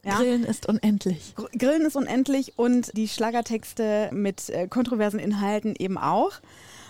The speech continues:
Speaker 1: Und ich hab hier zum Beispiel noch einen, ähm, einen Text gefunden, da war, bin ich wirklich schockiert. Und zwar geht das ziemlich in die Richtung von Gigi.
Speaker 2: Uh, ja.
Speaker 1: Ich glaube, Gigi ist der Vater von Marina und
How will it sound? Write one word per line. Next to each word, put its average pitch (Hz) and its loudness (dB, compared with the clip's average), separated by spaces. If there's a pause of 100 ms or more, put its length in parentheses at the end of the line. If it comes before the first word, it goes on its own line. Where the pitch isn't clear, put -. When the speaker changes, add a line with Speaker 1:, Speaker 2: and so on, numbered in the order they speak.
(200)
Speaker 1:
Und 277 4 (160)
ich 240 -4
hab - -2
hier 262 0
zum 247 0
Beispiel 240 0
noch 226 0
einen, 208 -2
ähm, 202 -2
einen 196 -4
Text - -14
gefunden, 185 -2
da 160 -2
war, 165 -10
bin 208 2
ich - -2
wirklich 262 -2
schockiert. 226 -4
Und - -4
zwar 233 -2
geht 196 -2
das 214 -2 (340)
ziemlich 330 0
in 180 -2
die 170 -2
Richtung 170 -6
von 165 -4
Gigi. 196 0 (200)
Speaker 2:
Uh, 240 4 (280)
ja. 226 4
Speaker 1:
Ich 208 2
glaube, 262 2
Gigi 240 2
ist 233 -4
der 214 2
Vater 226 2
von 247 4
Marina 254 6
und - 0